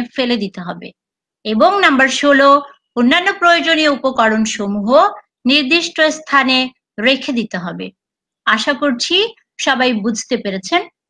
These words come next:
Ekhon amra জেনে nebo bondhura shotorkota somooh। Kisher? eyebrow থ্রেডিং এর সতর্কতা সমূহ। Number এক, hair remover cream বা razor দিয়ে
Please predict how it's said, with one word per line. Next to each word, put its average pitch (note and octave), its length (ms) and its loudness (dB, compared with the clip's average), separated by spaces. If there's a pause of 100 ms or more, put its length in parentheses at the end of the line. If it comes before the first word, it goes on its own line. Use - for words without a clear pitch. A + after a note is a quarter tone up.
(2250)
Ekhon C#4 300 -2
amra D#4+ 260 4
জেনে B3 340 2
nebo G#3+ 220 0
bondhura G#3+ 540 0 (520)
shotorkota D4+ 720 0
somooh। F3+ 360 -10 (440)
Kisher? D4+ 440 0 (400)
eyebrow D4 440 0
থ্রেডিং D#4 440 0
এর C4+ 140 2 (280)
সতর্কতা B3 640 -2
সমূহ। F#3 340 -8 (480)
Number G#3 260 0 (100)
এক, G#3+ 340 -2 (520)
hair D4+ 240 2
remover D#4 460 0 (120)
cream B3 340 0 (360)
বা B3 160 2
razor C4+ 560 2
দিয়ে A3 280 -2